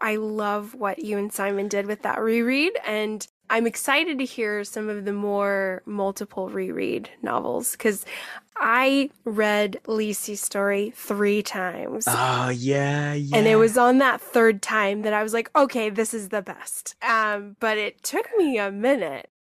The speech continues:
Speaker 1: So I, I'm really glad that you're a rereader. And I think that that's a really cool thing to do, is get those rereads in.
Speaker 2: Yeah, well, again,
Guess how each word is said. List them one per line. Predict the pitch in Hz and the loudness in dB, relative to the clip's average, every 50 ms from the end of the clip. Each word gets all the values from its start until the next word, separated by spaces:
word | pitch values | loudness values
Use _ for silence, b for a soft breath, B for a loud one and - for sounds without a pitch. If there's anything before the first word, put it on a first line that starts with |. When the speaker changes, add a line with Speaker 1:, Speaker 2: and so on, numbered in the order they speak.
| _ | _
Speaker 1:
So | - - - - 285 254 240 233 226 220 214 202 - - | -14 -10 -4 2 4 4 6 6 4 2 2 0 0 0
I, | 220 220 214 214 202 - | 2 2 2 2 0 -4
I'm | - 214 214 214 214 | -6 -6 -6 -6 -6
really | 214 226 233 247 254 254 254 240 | -4 -4 -2 -2 -2 -2 -4 -6
glad | 202 - - 180 175 170 170 190 196 | -8 -10 -10 -6 -4 -4 -4 -4 -4
that | - 175 123 | -4 -6 -4
you're | 180 190 185 180 180 180 175 | -2 -2 -2 0 0 -2 -2
a | 170 | -4
rereader. | 165 165 165 170 160 156 156 156 165 151 120 120 - 85 87 - - 269 | -6 -6 -6 -4 -4 -4 -4 -6 -6 -6 -6 -4 -4 -4 -2 -2 -4 -4
And | - 202 202 196 | -2 0 0 2
I | 190 185 180 160 - - | 2 2 2 0 -2 -2
think | - 202 190 190 190 | -2 0 0 0 0
that | - 180 - | -4 -6 -4
that's | 180 175 175 - - | -6 -6 -6 -6 -4
a | 185 185 | -4 -4
really | 185 185 196 202 196 196 190 180 - | -2 -2 -2 -2 0 -2 -2 -4 -4
cool | - - - 196 190 190 180 | -6 -4 -2 -2 -2 -2 -2
thing | 180 - 180 180 180 175 175 175 180 | -4 -2 -2 0 0 0 -2 -4 -4
to | - - 175 | -8 -12 -10
do, | 180 - - 175 175 175 180 190 - | -8 -4 -2 0 0 0 2 0 0
is | - 190 180 - | 0 -2 -2 -2
get | - 180 175 - - | -4 -4 -4 -4 -2
those | - 180 - - | -2 -2 -2 -2
rereads | - - - - - - - - - - | -2 -2 -2 0 0 -2 -4 -4 -4 -6
in. | - - - - - - - _ b b b b b b b b b b b b _ | -6 -6 -6 -8 -10 -10 -12 _ b b b b b b b b b b b b _
Speaker 2:
Yeah, | - 107 101 117 113 110 110 113 113 | -14 -10 -8 -6 -4 -4 -2 -2 -2
well, | 117 127 127 123 | 0 2 2 2
again, | 123 113 - 135 131 127 120 117 110 | 2 0 0 2 2 2 0 -2 -4